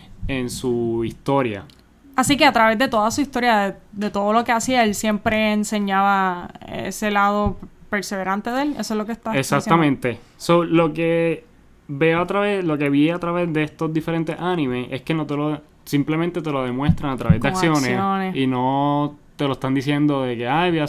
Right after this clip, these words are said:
Speaker 1: perseverar", no. Ellos no, la palabra perseverar no existe.
Speaker 2: <laughs>
Speaker 1: Es simplemente a través de tus acciones que tú lo asocias con eso y, pero ajá, entre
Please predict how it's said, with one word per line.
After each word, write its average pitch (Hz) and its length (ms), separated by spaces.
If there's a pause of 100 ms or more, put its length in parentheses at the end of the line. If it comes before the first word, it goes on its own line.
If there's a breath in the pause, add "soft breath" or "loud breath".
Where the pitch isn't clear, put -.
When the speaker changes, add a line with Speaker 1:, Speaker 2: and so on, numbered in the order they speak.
(160)
Speaker 1:
perseverar", 156 560
no. 127 420
Ellos 131 220
no, 143 380
la 131 100
palabra 135 260
perseverar 180 440
no 151 80
existe. 135 560 (180)
Speaker 2:
<laughs> - 160
Speaker 1:
Es 160 160
simplemente 175 480
a 190 60
través 151 220
de 147 40
tus 160 160
acciones 180 420
que 143 120
tú 120 100
lo 143 80
asocias 160 400
con 131 400
eso 139 500 (540)
y, 117 1120 (400)
pero 139 200
ajá, 135 260 (160)
entre 131 480